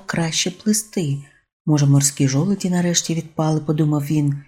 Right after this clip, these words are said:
Коли його човен зник у вечірній імлі, з брижок небавом визирнула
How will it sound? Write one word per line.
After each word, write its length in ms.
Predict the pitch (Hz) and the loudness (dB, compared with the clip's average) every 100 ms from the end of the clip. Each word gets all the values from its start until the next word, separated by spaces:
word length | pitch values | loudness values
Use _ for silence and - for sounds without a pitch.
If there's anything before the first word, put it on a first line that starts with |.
| _ _ _ _ | _ _ _ _
Коли 220 | 214 240 | 6 6
його 240 | 233 220 | 6 4
човен 460 | 220 - 208 175 165 | 0 2 2 4 2
зник 320 | 160 170 - | 2 0 0
у 20 | |
вечірній 640 | 160 156 - 156 156 151 151 | -2 0 0 0 0 -2 0
імлі, 520 | 156 147 170 233 269 - - - - | 0 2 2 2 2 -4 -20 -20 -4
з 80 | 170 | 2
брижок 540 | 220 285 277 247 - - | 4 4 4 -2 -4 -2
небавом 840 | 170 156 147 208 233 220 208 175 | 0 0 0 0 2 0 0 -4
визирнула 640 | 165 185 - 190 175 175 | -4 -4 -4 -4 -2 -2